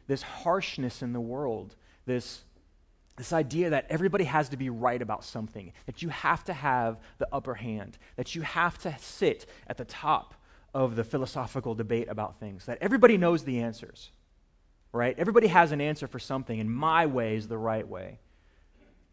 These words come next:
As believers, we're not expressing gentleness and humility.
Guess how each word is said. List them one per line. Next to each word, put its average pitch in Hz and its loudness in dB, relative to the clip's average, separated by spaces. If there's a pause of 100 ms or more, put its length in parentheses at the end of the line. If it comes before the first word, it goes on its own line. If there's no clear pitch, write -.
As 143 2
believers, 151 2
we're 123 -2
not 139 0
expressing 110 -10
gentleness 110 -6
and 104 -8
humility. 113 -6